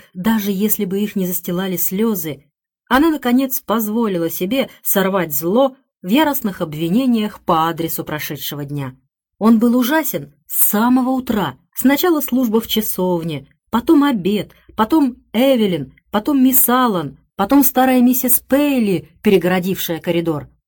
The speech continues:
Весь день Рэйчел мучилась и испытывала отвращение. Теперь она пережила кризис и в своём новом состоянии будто с высоты увидела весь мир в истинном свете.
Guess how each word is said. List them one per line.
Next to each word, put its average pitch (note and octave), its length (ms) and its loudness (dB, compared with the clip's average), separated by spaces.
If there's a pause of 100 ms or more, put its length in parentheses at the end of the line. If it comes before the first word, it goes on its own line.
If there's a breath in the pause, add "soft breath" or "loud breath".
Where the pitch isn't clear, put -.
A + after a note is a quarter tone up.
(180)
Весь F3+ 300 2
день G3+ 360 2 (160 loud breath)
Рэйчел C4 500 0
мучилась A3+ 800 2 (120)
и G#3+ 180 4
испытывала E3 600 -2
отвращение. C#3+ 880 -6 (800)
Теперь D#4+ 320 4
она D4+ 160 0
пережила G#3 600 -2
кризис E3+ 560 -2 (220)
и G#3+ 100 2
в G#3 60 0
своём G3 420 0
новом E3+ 280 0
состоянии A#3+ 720 0 (220 loud breath)
будто C4 320 -2
с B3+ 120 -2
высоты A#3+ 720 -2 (220)
увидела F3+ 400 2
весь E3+ 240 -2
мир C#4 260 4 (140 soft breath)
в E3+ 180 0
истинном D#3 400 -2
свете. C#3 520 -6